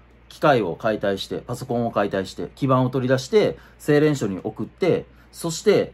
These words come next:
貴金属をリサイクルしなかったら、全部参拝ですからね。全部参拝になって、皆さん参拝って、おそらく見たくないものはね、蓋をして見ないっていうね、感じでいると思うんだけど、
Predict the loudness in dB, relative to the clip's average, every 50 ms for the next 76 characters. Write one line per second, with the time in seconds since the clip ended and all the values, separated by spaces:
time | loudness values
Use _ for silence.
0 | -14 -12 -4 0 2 2 2 2 0 -2 -4 -4 2 2 2 2 2 -2 -6 -4
1 | -4 -2 -2 -4 -4 -4 -4 -4 -4 -4 -6 -8 -4 0 2 4 4 2 2 2
2 | 0 0 2 2 0 0 4 4 2 2 2 0 -4 -6 -8 -8 -10 -14 -16 -20
3 | -20 _ _ -20 -20 -20 _ -6 2 4 4 4 4 2 -2 0 2 2 2 2
4 | 4 4 4 4 4 2 -2 -2 -2 -2 0 0 2 2 2 0 0 -2 0 0
5 | 2 0 0 -2 0 2 2 2 2 4 2 2 2 2 -2 -8 -2 0 2 2
6 | 2 2 0 -4 -10 -20 -20 -20 -20 _ _ -10 -4 2 4 4 4 4 2 -4
7 | -4 -4 -8 _ _ _ _ _ -20 -20 -20 _ _ _ _ _ _ -4 -2 0
8 | 4 4 4 4 4 2 4 4 4 4 2 0 0 -2 -2 -2 -4 -4 -6 -8
9 | -12 _ _ _ _ -8 -6 -6 -6 -6 0 4 4 4 4 2 -2 -4 -2 0
10 | 0 2 2 2 0 -2 -6 _ -10 -10 -8 -6 -6 -6 -6 -6 -8 -14 -20 _
11 | -16 -4 0 2 2 2 2 0 0 0 0 0 0 0 0 0 0 -2 -2 -2
12 | -2 -2 -2 -2 0 -2 -4 -4 -4 -4 -2 -2 0 0 0 -2 -4 -8